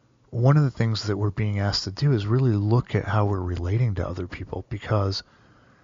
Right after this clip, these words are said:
as these systems continue to destabilize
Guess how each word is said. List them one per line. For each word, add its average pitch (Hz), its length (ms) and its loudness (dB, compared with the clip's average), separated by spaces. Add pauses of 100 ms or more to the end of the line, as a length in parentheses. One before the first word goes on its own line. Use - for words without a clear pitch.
(220)
as 123 240 2
these 127 200 0
systems - 520 -2
continue 107 500 -4
to 98 140 -2
destabilize 92 1040 -2